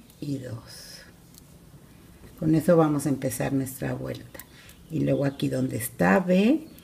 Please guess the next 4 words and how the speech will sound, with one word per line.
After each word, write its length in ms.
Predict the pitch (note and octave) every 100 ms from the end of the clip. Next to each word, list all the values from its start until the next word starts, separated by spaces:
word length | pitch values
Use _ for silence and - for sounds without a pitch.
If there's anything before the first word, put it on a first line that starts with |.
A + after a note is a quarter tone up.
| - - -
hacemos 680 | C#3 - D3 C3+ C3+ C#3 D3+
B. 280 | F3+ F#3+ - - - - - - - - - - - - - - - - - - - - - - -
Dos 240 | C#3+ B2
cadenitas 960 | - E3 D#3+ E3 E3+ E3 - F3 G3